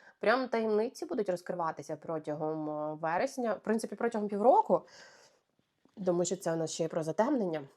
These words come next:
Карта спеціалістів, карта, коли нам потрібно прояснити якусь ситуацію, е, звернутися за допомогою. Навіть якщо вам здається, що ви все знаєте, повірте мені, ця людина знає краще, тому не нехтуйте її допомогою.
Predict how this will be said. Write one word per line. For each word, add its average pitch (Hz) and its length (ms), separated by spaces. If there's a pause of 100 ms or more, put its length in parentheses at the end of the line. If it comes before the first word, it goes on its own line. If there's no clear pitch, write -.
(120)
Карта 277 460
спеціалістів, 262 840
карта, 208 260
коли 180 220
нам 175 120
потрібно 175 440
прояснити 180 540
якусь - 280
ситуацію, 226 1080 (420)
е, 170 200
звернутися 170 500
за 170 140
допомогою. 170 800
Навіть 170 220
якщо 175 220
вам 156 120
здається, 156 320
що 151 160
ви 143 80
все 147 200
знаєте, 151 440
повірте 151 400
мені, 170 320 (240)
ця 208 160
людина 202 320
знає 170 360
краще, 143 560
тому 151 420
не 190 140
нехтуйте 208 560
її 175 260
допомогою. 160 640